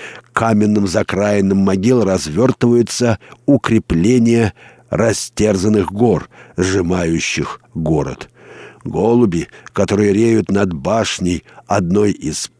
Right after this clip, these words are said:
пагод, дают почувствовать громадность этого пространства. Видны двурогие крыши, два холма, покрытые деревьями,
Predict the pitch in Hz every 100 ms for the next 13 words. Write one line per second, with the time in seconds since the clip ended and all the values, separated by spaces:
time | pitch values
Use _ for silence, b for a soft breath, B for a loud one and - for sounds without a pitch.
0 | _ 95 135 135 127 - B B - 90
1 | 139 175 - 113 101 151 135 - 131 127
2 | - b b - 110 123 - 117 107 82
3 | 78 - - - b 95 92 - 87 85
4 | 80 87 - 78 76 67 - - - -
5 | B B B B - 92 92 80 113 160
6 | 143 139 104 107 120 110 131 120 113 92
7 | 90 78 76 - 69 - _ _ 78 98
8 | 135 - 131 123 101 98 101 95 98 -
9 | 92 92 - 87 85 82 B B 101 92
10 | 107 92 92 87 73 80 80 76 76 73